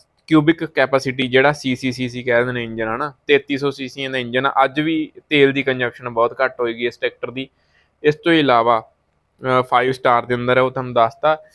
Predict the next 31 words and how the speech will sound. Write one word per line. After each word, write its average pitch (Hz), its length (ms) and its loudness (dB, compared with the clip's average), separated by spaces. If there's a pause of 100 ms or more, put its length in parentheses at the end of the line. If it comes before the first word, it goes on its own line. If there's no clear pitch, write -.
(240)
ਬਾਕੀ 165 680 0 (640)
ਹਾਂ, 131 280 4
ਆਹ 156 200 4
ਜਿਹੜਾ 165 140 0
ਢੱਕਣ 165 400 -2
ਹੈ, 135 80 2
ਮੈਂ 139 220 4
ਇਹ 139 60 2
ਗੱਲ 131 240 2
ਗ-, 123 300 2
ਫੇਰ 131 120 4
ਆਖਾਂਗਾ 131 380 -2
ਵੀ 123 140 -6
ਗਲਤ 117 260 2
ਦਿੱਤਾ 117 300 -4
ਕੰਪਨੀ 120 360 -8
ਨੇ, 127 140 -12 (380)
ਕਿਉਂਕਿ 151 600 0
ਤੁਹਾਨੂੰ 139 280 0
ਵੀ 143 40 -6
ਪਤਾ 131 300 4
ਇੱਕ 135 220 -4
ਫਾਰਮ 123 420 0
ਟਰੈਕ 123 240 -2
'ਤੇ 123 120 -12
ਦਿੱਤਾ 123 340 2
ਸੀ, 120 120 0
ਇੱਕ - 160 -6
ਇਹਦੇ 117 240 -6
ਦੇਤਾ। 117 300 -4
ਹੁਣ 113 300 -10